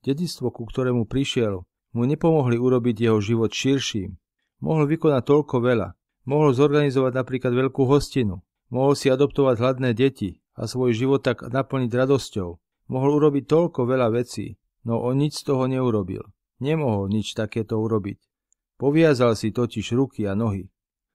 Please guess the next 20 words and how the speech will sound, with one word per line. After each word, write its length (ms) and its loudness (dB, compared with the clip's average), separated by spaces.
Jeho 240 4
vlastníctvo 960 2
mu 160 -2
ruky 240 0
a 80 4
nohy 240 2
zviazalo 560 0
silnými 500 2
lanami. 540 0
Nevyužil 640 0
šance, 400 -2
ktoré 400 -2
mal. 320 -2
Svojmu 400 2
životu 320 2
nebol 320 2
schopný 400 -4
poskytnúť 560 -4
skutočný 480 -4
zmysel 480 -4